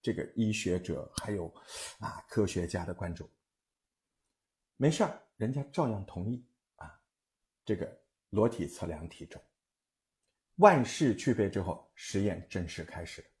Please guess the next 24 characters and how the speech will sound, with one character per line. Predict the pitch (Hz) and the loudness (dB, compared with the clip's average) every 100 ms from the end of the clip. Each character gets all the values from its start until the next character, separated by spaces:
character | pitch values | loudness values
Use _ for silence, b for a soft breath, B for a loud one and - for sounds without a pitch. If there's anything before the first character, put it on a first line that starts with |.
| _ _ _ _ _ _ _ _ | _ _ _ _ _ _ _ _
嗯， | - 98 101 98 92 90 90 | -4 -2 0 -2 -2 -4 -2
这 | 113 | -2
是 | 104 - 92 - _ - | -2 -2 -4 -6 _ 4
一 | 185 | 4
九 | 160 107 | 6 4
零 | 104 117 | 4 4
九 | 104 | 2
年 | 90 85 - | -2 -4 -4
八 | 117 120 | -4 0
月， | 113 110 113 _ _ _ _ _ _ _ _ _ | 2 2 -2 _ _ _ _ _ _ _ _ _
在 | - 143 - - | 2 2 2 4
多 | 226 214 202 | 8 8 6
名 | 170 107 | 4 2
的 | 113 101 | 2 0
专 | - 135 135 | 2 4 4
业 | 127 | 2
人 | 92 87 101 | 2 0 -4
士 | - 90 - _ | -4 -8 -8 _
注 | - 85 | -6 -6
视 | - 85 | -6 -8
之 | 85 | -10
下， | - - - _ _ _ _ _ | -12 -14 -16 _ _ _ _ _
伊 | 110 | 2
娃 | 92 78 - | 2 -2 -10